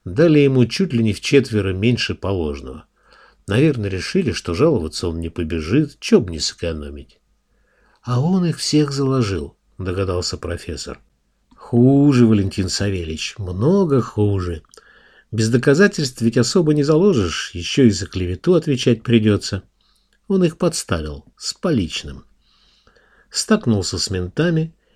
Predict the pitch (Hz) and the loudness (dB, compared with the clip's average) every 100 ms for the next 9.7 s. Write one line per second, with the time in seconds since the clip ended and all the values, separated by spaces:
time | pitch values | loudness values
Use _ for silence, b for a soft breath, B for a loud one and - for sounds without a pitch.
0 | - 107 151 214 226 - 151 165 165 147 | -10 -2 2 6 4 4 2 4 4 2
1 | 139 127 117 135 139 123 120 - 131 147 | -4 -2 0 2 4 6 4 4 0 2
2 | 175 120 - 107 185 165 170 - 190 180 | 4 2 4 2 4 2 0 0 0 0
3 | 151 143 139 135 127 120 95 92 139 143 | 0 0 0 -2 -4 -6 -2 2 4 4
4 | 117 98 92 123 120 107 98 95 92 92 | 4 2 0 0 0 -2 -2 -4 -6 -6
5 | 85 80 78 78 b b b b _ 143 | -6 -6 -10 -16 b b b b _ 0
6 | 127 143 139 117 107 104 87 - 82 104 | 0 0 0 2 2 2 0 -8 -4 -4
7 | - 82 82 - 208 220 180 - 95 80 | -4 -8 -8 0 0 0 -6 -6 -12 -8
8 | 80 95 151 131 117 98 85 87 85 113 | -6 0 0 2 0 -2 -4 -4 -2 -2
9 | 107 95 82 76 - - - | -2 -4 -6 -6 -8 -14 -20